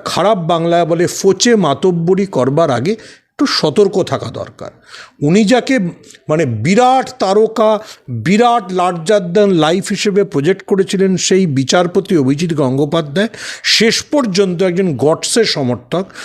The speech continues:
অর্থাৎ ভারতবর্ষের রাষ্ট্রপিতা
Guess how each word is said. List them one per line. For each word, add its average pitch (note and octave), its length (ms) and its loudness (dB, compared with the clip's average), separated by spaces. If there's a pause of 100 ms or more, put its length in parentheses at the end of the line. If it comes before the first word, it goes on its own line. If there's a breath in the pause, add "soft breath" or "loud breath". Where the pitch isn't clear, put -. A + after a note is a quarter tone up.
(160 loud breath)
অর্থাৎ D#3+ 520 0
ভারতবর্ষের F3+ 1160 0
রাষ্ট্রপিতা G3+ 1000 0